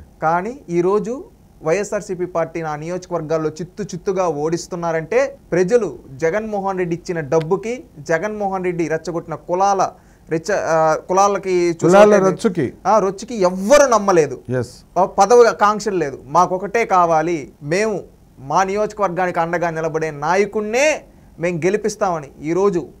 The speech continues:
Speaker 1: హిందూపురంలో ఆ మెజారిటీ ఏంటండి? గతంలో వచ్చిన మెజారిటీల కంటే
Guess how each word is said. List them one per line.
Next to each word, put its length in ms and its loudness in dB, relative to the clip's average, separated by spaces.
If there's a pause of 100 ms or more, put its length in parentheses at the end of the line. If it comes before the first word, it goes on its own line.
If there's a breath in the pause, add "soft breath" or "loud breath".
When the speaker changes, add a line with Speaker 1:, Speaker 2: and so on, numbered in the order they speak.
Speaker 1:
హిందూపురంలో 540 0
ఆ 60 0
మెజారిటీ 480 -2
ఏంటండి? 400 -8 (220)
గతంలో 380 -2
వచ్చిన 360 -6
మెజారిటీల 520 -2
కంటే 480 -4